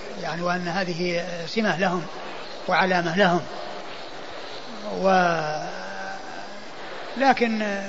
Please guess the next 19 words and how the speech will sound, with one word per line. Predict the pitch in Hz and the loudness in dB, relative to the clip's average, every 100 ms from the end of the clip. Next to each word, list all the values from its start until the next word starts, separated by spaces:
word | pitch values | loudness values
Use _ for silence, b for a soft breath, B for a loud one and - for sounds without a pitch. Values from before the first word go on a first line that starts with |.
| - - - - | -8 -8 -8 0
قد | 233 | 2
جاء | 185 277 196 | 8 8 8
في | 160 | 4
السنة | 170 226 208 175 | 0 0 2 2
ما | 185 175 | 2 2
يدل | 220 220 196 262 - - - - - - | 2 2 2 2 -2 -8 -10 -10 -8 2
على | 196 233 | 6 6
أن | 226 226 214 208 196 - | 6 4 0 0 0 0
التحليق | 214 - 208 190 233 208 202 220 - - - - - - - - - - - | -2 2 2 4 4 4 4 2 -2 -8 -8 -10 -10 -10 -10 -10 -10 -10 -4
في | 214 220 | 4 6
غير | 226 262 208 | 8 8 6
الحج | - 220 160 196 190 277 | 2 0 0 0 0 0
والعمرة | 208 185 220 190 185 - - - - - - - | 0 2 4 4 4 2 -8 -10 -10 -10 -4 0
أنه | 220 190 180 | 2 4 2
سائغ | - 202 170 190 | 2 2 2 2
وأنه | 220 208 180 | 2 2 4
لا | 208 226 | 8 8
بأس | 226 226 | 6 4
به، | 233 277 | 4 4